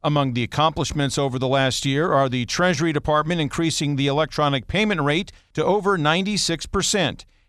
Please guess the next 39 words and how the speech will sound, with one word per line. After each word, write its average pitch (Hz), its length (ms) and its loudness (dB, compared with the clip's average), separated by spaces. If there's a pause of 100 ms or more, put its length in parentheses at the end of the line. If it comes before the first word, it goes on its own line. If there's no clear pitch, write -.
and 113 140 -4
S 110 180 -2
B 123 220 -2
A 127 180 0
certifying 127 680 0
nearly 120 380 -2
five 156 420 2
thousand 160 580 0 (180)
eight 156 180 0
A 139 180 0
small 135 380 0
businesses, 143 760 -2 (240)
sixty-five 139 720 -2
percent 190 320 0
of 123 80 -2
which 131 260 -4
received 139 400 -2
at 131 80 -4
least 127 320 -6
one 127 420 -2 (220)
eight 143 220 0
A 120 160 0
contract 117 680 -2
last 117 380 -2
year. 127 500 -2 (1000)
The 131 80 -10
Treasury 139 440 -2
Department 139 460 0
is 135 160 -4
partially 143 540 -2
suspending 170 580 -2
investments 143 600 -2
in 127 100 -2
the 113 140 -2
Thrift 131 280 -6
Savings 131 520 -4
Plan's 123 480 -2
G 143 260 -4
Fund. 131 420 -2